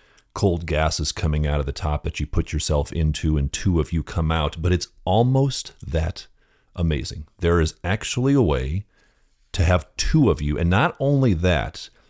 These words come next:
but do you know what your new clone is going to be in charge of? Your new clone is gonna be in charge of the most important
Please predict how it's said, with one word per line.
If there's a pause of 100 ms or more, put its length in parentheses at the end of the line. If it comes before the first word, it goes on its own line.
(300)
but
do
you
know
what
your
new
clone
is
going
to
be
in
charge
of? (560)
Your
new
clone
is
gonna
be
in
charge
of
the
most
important